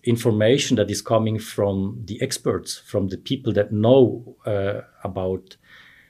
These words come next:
the, the, the hard facts about science and about, uh, how this, uh, disease evolves.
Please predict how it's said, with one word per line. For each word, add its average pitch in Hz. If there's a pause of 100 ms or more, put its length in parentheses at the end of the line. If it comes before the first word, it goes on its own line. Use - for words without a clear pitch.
(160)
the, 107
the, 110
the 113
hard 117
facts -
about 98
science 104
and 101
about, 98
uh, 107
how 101
this, -
uh, 120
disease 107
evolves. 101